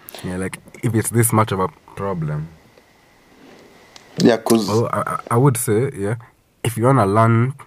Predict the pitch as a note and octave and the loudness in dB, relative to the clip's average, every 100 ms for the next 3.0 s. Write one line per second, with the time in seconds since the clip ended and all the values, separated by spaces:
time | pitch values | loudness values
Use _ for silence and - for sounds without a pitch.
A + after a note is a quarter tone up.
0 | - - A2+ A#2 F#2+ F#2 F2+ - _ _ | -4 2 2 0 -6 -6 -8 -14 _ _
1 | _ _ - - A#2 A2+ A2+ G#2 F#2 - | _ _ -14 -2 -2 0 -2 -2 -4 -4
2 | G#2+ - G2+ - F#2+ - D#2 D#2 F2 | -4 -2 -6 -4 -6 -4 -6 -4 -6